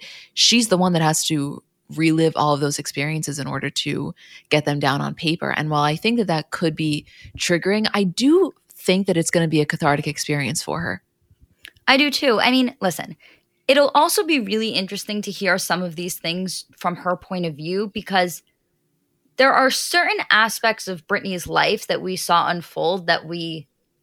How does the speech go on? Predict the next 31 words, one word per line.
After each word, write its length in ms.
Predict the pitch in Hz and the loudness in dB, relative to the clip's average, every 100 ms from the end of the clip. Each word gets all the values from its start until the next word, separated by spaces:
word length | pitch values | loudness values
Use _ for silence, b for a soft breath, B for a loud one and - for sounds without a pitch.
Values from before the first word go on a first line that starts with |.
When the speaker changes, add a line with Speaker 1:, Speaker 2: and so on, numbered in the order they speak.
| - | -4
Speaker 2:
know 240 | 170 165 160 | 2 4 2
how 300 | - 156 156 | 2 2 2
they 160 | 156 | 0
happened. 600 | 151 143 - - 220 254 | -2 -2 -4 -2 0 0
We 140 | 190 170 | 0 -4
just 280 | 175 - | -6 -2
don't 180 | 175 143 | -2 0
know 140 | 156 165 | 0 -2
her 180 | 165 | -4
thought 340 | 160 - 151 - | -6 0 0 0
process 460 | - 160 - 160 | 0 0 0 -6
behind 460 | - - - 143 175 | -4 -2 -2 -2 0
them. 320 | 202 247 269 B B B | 2 2 0 B B B
So 180 | - 233 | -4 2
it'll 160 | 233 214 | 4 4
be 160 | 220 | 2
very 300 | 185 208 277 | 4 6 4
interesting 640 | - 208 202 214 - 202 196 | 2 -2 -2 -6 -4 -4 -4
to 100 | 175 | -6
see 420 | - - 196 190 | -6 -6 -4 -4
the 140 | 185 | -2
way 220 | 175 170 170 | 2 2 4
that 260 | 160 160 - _ _ _ | 4 2 0 _ _ _
her 280 | - 208 208 | -2 2 4
words 400 | 180 185 202 190 | 4 4 4 0
and 120 | 175 | -2
her 120 | 180 | -4
thoughts 560 | 180 - 151 170 208 - | -4 0 4 4 2 -2
match 400 | 180 175 185 - | 4 4 4 2
up 200 | 175 180 | 2 2
with 180 | 175 | -2